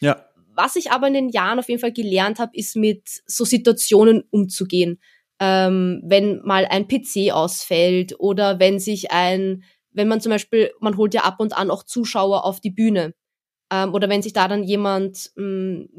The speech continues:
Speaker 2: nicht korrekt verhält, wie weist du den charmant in seine Schranken, ja,
Speaker 1: Mhm.
Speaker 2: zum Beispiel. Das sind so Sachen, die hab ich dann halt über die Jahre gelernt, beziehungsweise war ich dann auch auf der Kathi Weber Moderationsschule.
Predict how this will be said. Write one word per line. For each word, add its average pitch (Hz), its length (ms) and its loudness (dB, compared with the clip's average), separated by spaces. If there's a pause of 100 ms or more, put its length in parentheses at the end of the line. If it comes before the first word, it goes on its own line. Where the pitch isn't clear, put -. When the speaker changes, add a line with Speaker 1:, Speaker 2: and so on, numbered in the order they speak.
(300)
Speaker 2:
nicht 240 280 -2
korrekt 214 360 0
verhält, 196 640 -2
wie 202 560 -4
weist 180 400 -2
du 208 60 -6
den 196 480 -4 (420)
charmant 214 580 -2
in 208 140 -6
seine 196 200 -4
Schranken, 180 640 -4
ja, 165 320 2
Speaker 1:
Mhm. 151 160 0
Speaker 2:
zum 185 140 -2
Beispiel. 160 500 -8 (380)
Das 202 120 -4
sind 233 140 -2
so 240 100 -4
Sachen, 196 360 0
die 226 100 -2
hab 196 160 -2
ich - 160 -10
dann 190 500 -2 (640)
halt 202 160 0
über 196 140 -2
die 185 120 -4
Jahre 196 480 0
gelernt, 196 580 -2
beziehungsweise 208 760 -4
war 175 160 -2
ich 185 80 -4
dann 202 140 -4
auch 185 100 -6
auf 185 120 -6
der 196 140 -4
Kathi 196 400 -4
Weber 196 240 -2
Moderationsschule. 254 1200 0